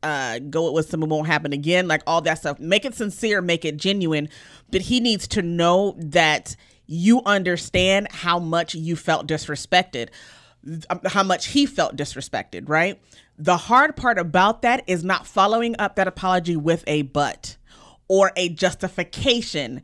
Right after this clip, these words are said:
for why you behaved the way you did. If you want to make amends this time, not every time, but right now, it could come at the cost of you not even getting an apology for what he did to you.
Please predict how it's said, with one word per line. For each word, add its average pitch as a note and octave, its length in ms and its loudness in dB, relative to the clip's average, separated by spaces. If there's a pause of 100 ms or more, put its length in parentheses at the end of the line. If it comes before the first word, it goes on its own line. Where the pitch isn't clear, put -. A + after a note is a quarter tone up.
(260)
for G3+ 240 0
why E3 320 2
you E3+ 160 -4
behaved D#3 440 0
the D#3 80 -2
way D3 160 0
you D3 240 -2
did. C3+ 400 -4 (500)
If F#3+ 180 2
you G#3 200 2
want A#3+ 240 0
to A3 120 -4
make G3 280 0
amends F#3+ 500 0 (140)
this F3 400 -4
time, C3+ 440 -4
not E3 300 2
every D#4 460 2
time, C3+ 420 -2 (300)
but E3 200 4 (140)
right G3+ 280 2
now, F3+ 520 0 (100)
it G3+ 220 -6
could A#3 560 -2
come F#3+ 420 -6
at E3+ 180 -4
the F3 60 -6
cost F3 380 -6
of D#3 140 -4
you E3 320 -4
not E3+ 360 2
even A3 300 -4
getting C#4 220 -4
an G#3+ 60 -2
apology F#3+ 440 -2
for G3 140 -6
what F#3+ 180 -2
he G3+ 160 -8
did F#3 260 -4
to G#3+ 100 -8
you. G3+ 300 -4